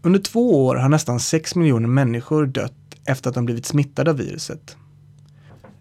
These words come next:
U S A är landet där flest har dött. Nästan en miljon människor har dött i U S A efter att de blivit smittade. I Sverige har över sjuttontusen människor dött. Men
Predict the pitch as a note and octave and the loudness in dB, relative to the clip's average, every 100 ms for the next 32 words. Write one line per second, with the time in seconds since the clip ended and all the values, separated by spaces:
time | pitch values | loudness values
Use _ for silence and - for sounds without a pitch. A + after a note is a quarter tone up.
0 | - C#3+ C#3 C#3 - F#3 E3 A#2+ A2+ G#2 | -4 2 4 4 4 4 4 2 0 -2
1 | G#2 A#2 - - - C3 A#2 B2+ - D3 | -6 -8 -10 -8 -4 -2 -2 -4 -2 -6
2 | C#3 - - - - - - - - - | -6 -12 -16 -20 -20 -20 -20 -20 -20 -20
3 | - - - F#3 G3 D3 C#3 D3 D#3+ D#3 | -20 -16 0 0 2 2 4 6 4 4
4 | B2 A#2+ C#3 A2+ A2 - D#3 D3 A2 - | 2 2 2 0 -4 0 2 2 -2 -4
5 | A2+ C3 - - - - - C#3 - A#2 | -6 -6 -6 -8 -10 -16 -4 -4 -4 -8
6 | B2 A#2 A#2 - C#3 C3 - G#2+ C#3 - | -4 -4 -4 -4 -4 -4 -4 -8 -8 -12
7 | - - - - - _ _ - - - | -20 -20 -20 -20 -20 _ _ -20 -20 -20
8 | - - - - C#3+ - D3+ E3 E3+ D#3+ | -20 -20 -18 -4 -2 4 4 6 4 4
9 | D3 C3+ A#2 A#2 A#2 D3+ - B2 B2+ C#3 | 4 4 4 0 0 -2 -2 -2 -2 2
10 | D#3 D#3+ C#3 A#2 - C3+ A#2 B2+ A#2 - | 0 0 -4 -6 -6 -4 -4 -4 -8 -8
11 | - - - _ - - - _ - _ | -16 -20 -20 _ -20 -20 -20 _ -20 _
12 | - - - - - - - - - C#3 | -20 -20 -20 -20 -20 -20 -20 -10 0 4
13 | D3+ | 4